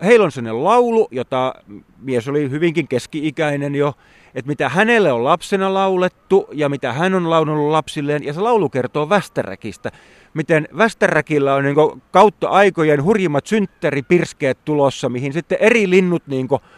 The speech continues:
tulee laulamaan västäräkille onnea. Ja tää kalankasvattaja oli selvästi, hän oli niinku kiinnostunut linnuista, hän tiesi, että västäräkki on muuttolintu, ja se oli aina hauska nähdä.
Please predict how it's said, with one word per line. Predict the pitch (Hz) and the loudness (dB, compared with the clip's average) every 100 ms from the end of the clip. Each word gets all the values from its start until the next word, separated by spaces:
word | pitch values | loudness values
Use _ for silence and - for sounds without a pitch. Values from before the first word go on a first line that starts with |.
| _ | _
tulee | 180 151 151 | 2 6 6
laulamaan | 156 156 139 135 131 143 165 | 6 6 2 0 -2 -4 -4
västäräkille | 208 - 156 139 120 107 95 | -4 -2 -2 -2 -4 -8 -6
onnea. | 131 190 196 196 190 185 _ _ _ _ _ _ | -4 -2 -2 0 0 -2 _ _ _ _ _ _
Ja | 143 | -6
tää | 156 135 | -4 -2
kalankasvattaja | 170 214 202 175 170 - 135 | -2 -2 -4 -6 -8 -6 -4
oli | 127 123 | -4 -4
selvästi, | 185 190 180 139 | -2 -2 -4 -6
hän | 127 139 | -6 -2
oli | 196 214 | -2 0
niinku | 147 120 - | -2 -6 -6
kiinnostunut | 220 196 156 123 110 | -6 -6 -6 -8 -8
linnuista, | 135 180 175 175 117 | -4 -2 -2 -2 -6
hän | 107 | -12
tiesi, | - 202 202 165 101 | -6 -2 -2 -2 -8
että | 104 107 | -10 -8
västäräkki | 139 - 190 - 107 | -8 -6 -8 -8 -10
on | 92 | -10
muuttolintu, | 110 - 190 196 196 196 - | -10 -6 -4 -4 -4 -6 -8
ja | |
se | 113 | -8
oli | 101 | -8
aina | 110 | -6
hauska | 127 170 - 85 | -2 -2 -4 -12
nähdä. | 90 135 175 | -12 -6 -6